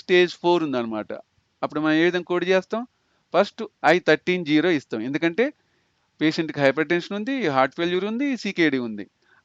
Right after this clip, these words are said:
ఐ థర్టీన్ జీరో అంటే కాంబినేషన్ కోడ్. తర్వాత ఇందాక ఇక్కడ అనుకున్నాం కదా, type of heart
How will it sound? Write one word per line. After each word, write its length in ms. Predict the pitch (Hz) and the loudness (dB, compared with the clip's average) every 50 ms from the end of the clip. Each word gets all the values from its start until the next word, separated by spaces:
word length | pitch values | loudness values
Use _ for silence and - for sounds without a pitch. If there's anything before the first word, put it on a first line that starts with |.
| - 139 156 | 2 4 4
ఐ 20 | 185 190 - | 4 4 2
థర్టీన్ 300 | 180 180 - 196 196 185 175 | 0 0 -2 -4 -6 -4 -2
జీరో 140 | 185 185 185 180 180 | -2 -2 0 -2 -2
అంటే 140 | 180 254 - - 190 | -4 -6 -2 0 2
కాంబినేషన్ 500 | 175 165 165 170 160 156 - - 131 117 - | 4 4 4 2 0 -2 -2 -4 -8 -8 -8
కోడ్. 200 | 117 110 104 104 87 _ _ _ _ _ _ _ _ - | -10 -10 -10 -12 -14 _ _ _ _ _ _ _ _ -2
తర్వాత 300 | 185 196 196 190 190 - 220 196 | 2 6 6 6 6 4 2 -2
ఇందాక 220 | 180 185 196 196 185 156 | 0 0 0 0 0 -2
ఇక్కడ 160 | - 175 165 160 | -4 -2 -2 -2
అనుకున్నాం 320 | 160 156 - 180 180 170 160 151 | -2 -4 -6 -6 -4 -4 -2 0
కదా, 140 | 156 185 254 320 - _ _ - 156 | 0 0 -2 -4 -8 _ _ 0 2
type 200 | 156 160 - - 165 | 2 2 4 4 4
of 80 | 160 160 _ _ _ - | 4 4 _ _ _ 0
heart 200 | 139 139 143 | 2 2 2